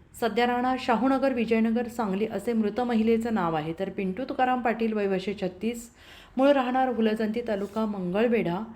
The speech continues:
सध्या राहणार शाहूनगर, विजयनगर, सांगली असे संशयित पतीचे नाव आहे.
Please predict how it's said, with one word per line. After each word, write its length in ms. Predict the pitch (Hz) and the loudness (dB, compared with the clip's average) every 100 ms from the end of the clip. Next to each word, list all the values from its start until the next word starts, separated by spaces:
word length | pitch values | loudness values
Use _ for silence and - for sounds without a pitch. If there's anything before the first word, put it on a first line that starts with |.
| - - - - | -20 -20 -12 -2
सध्या 300 | 214 175 220 | 0 2 2
राहणार 320 | 226 220 240 | 4 2 2
शाहूनगर, 520 | 240 233 226 240 247 | 0 -2 0 -2 -2
विजयनगर, 520 | 262 220 214 214 220 233 | -2 -2 -2 -2 -2 -4
सांगली 420 | 226 180 147 139 - | -2 -2 -4 -6 -6
असे 220 | 185 240 | 0 0
संशयित 360 | 233 214 226 233 | 2 0 0 -2
पतीचे 340 | 226 226 226 240 | -2 -2 -2 0
नाव 260 | 220 170 | 0 0
आहे. 200 | 151 143 | -2 -6